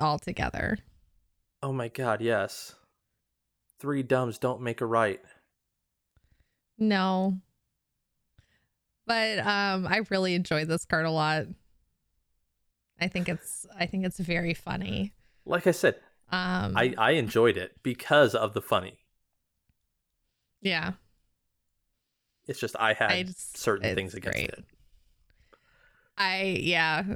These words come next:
Speaker 1: I really like Prakash getting stuff on his, um, alpaca shirt vest
Speaker 2: His hair
Speaker 1: also.
Speaker 2: shirt. <laughs>
Speaker 1: His hair shirt. Oh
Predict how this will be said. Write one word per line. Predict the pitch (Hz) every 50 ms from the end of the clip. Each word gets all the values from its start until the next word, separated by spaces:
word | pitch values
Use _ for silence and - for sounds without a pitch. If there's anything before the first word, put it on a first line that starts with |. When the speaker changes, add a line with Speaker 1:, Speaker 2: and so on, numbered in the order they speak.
| - - -
Speaker 1:
I | - 196 202 240 240 202 190 - _ _ -
really | 196 196 190 190 196
like | 190 190 175 165 165 170 - - 190 -
Prakash | - 220 202 - - 208 185 165 160 185 - - - - - 175 170
getting | - 180 165 165 160 170 175 -
stuff | - - - 135 156 175 -
on | - 147 151 165
his, | 196 190 185 156 151 156 160 160 170 - -
um, | - 147 165 160 151 147 -
alpaca | - 160 156 147 - - 185 147 139 - - 170 160 160 170 185 175 _ -
shirt | - - - - 175 170 175 - - _ - - - _ _ - _ _ _ _ _ _ _ _ _ _ _ _ _ _ _ _ _ _ -
vest | 202 185 165 196 185 196 214 - - - - -
Speaker 2:
His | - - 117 -
hair | 185 196 127 117 110
Speaker 1:
also. | 110 104 104
Speaker 2:
shirt. | 110 104 101 - - - _ _ _ _ _ _ _ _ _ _ _ _ _ _ _ - - - - 139 - _
<laughs> | _ -
Speaker 1:
His | 262 233 -
hair | 240 247 240 170 - 214
shirt. | 196 - - 214 202 - - 240 - - -
Oh | - 226